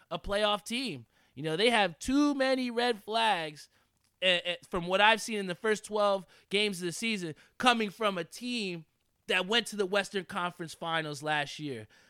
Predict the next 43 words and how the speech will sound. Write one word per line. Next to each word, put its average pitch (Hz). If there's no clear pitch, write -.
I 202
mean, 220
think 339
about 196
it. 135
You 220
got 196
the, 170
the, 151
the 139
Golden 220
State 247
Warriors 220
and 202
the, 196
you 190
know, 175
the, 170
uh, 160
Trailblazers, 202
who 240
have 233
a 226
combined, 233
what, 233
six -
wins 233
between 247
the 240
both 226
of 320
'em? 381
And 208
they 254
both 240
were 262
in 254
the 233
Western 247
Conference 254
Finals 247
last 294
year. 320